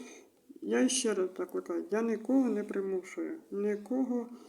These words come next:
не заставляю. Захочете за мою роботу платити, можете реквізити на моєму каналі в дописі спільноті.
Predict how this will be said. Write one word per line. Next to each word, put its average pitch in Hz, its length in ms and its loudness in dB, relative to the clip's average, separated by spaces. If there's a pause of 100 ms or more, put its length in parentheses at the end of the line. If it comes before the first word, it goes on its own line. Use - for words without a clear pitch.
(240)
не 214 720 0
заставляю. 202 680 -2 (840)
Захочете 233 680 2
за 220 120 0
мою 202 260 4
роботу 185 420 -2
платити, 175 540 -6
можете 214 640 0 (100)
реквізити 202 680 -2 (1500)
на 214 100 6
моєму 220 280 2
каналі 226 380 6
в 208 120 2
дописі 220 420 -2
спільноті. 202 600 -4